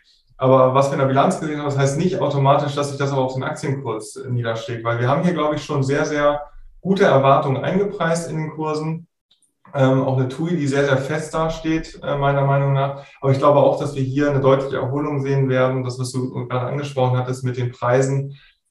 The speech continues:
ähm, dass hier deutliche Preisaufschläge dann eben auch zu verbuchen sind, was sich auch wieder positiv auf die Gewinne auswirken kann. Auf der anderen Seite haben wir die, die Zinskosten. Also, ähm, ich glaube, dass die Urlaubssaison im nächsten Jahr deutlich besser wird oder wieder Normalzustände erreichen kann.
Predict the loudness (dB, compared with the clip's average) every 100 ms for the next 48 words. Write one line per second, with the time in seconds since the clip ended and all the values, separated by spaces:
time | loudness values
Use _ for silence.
0 | _ 0 4 4 4 2 2 4 4 4
1 | 0 -4 -6 -4 0 0 0 -4 -4 -2
2 | 2 2 2 0 -2 -4 -2 -2 -4 -4
3 | -2 -2 0 0 2 0 2 0 -2 -2
4 | 0 0 0 0 0 2 0 -2 -4 -2
5 | 0 2 2 2 0 -2 -4 -2 0 0
6 | -2 -6 -16 -14 -4 0 4 6 6 6
7 | 4 2 0 0 -2 -4 -2 -2 0 0
8 | 0 0 0 0 -6 -16 _ 2 2 2
9 | 0 2 4 6 2 0 -6 0 2 2
10 | 0 -2 0 0 -4 -8 -2 -2 -2 -4
11 | -2 0 2 2 0 -4 -6 -4 -4 -2
12 | -2 -2 2 2 2 -2 0 -2 -4 -8
13 | -8 -4 -2 0 0 -2 -4 -8 -4 -2
14 | -2 -6